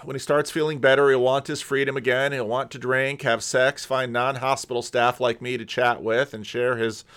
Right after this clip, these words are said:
much repeated, repeated stories and values. I wonder if he lives in Ca-, I wonder if he lived in Canada, if they would have put him to death by now.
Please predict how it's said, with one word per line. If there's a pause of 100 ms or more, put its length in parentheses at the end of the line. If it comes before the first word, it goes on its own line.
(240)
much
repeated,
repeated
stories
and
values. (1300)
I
wonder
if
he
lives
in
Ca-,
I
wonder
if
he
lived
in
Canada,
if
they
would
have
put
him
to
death
by
now.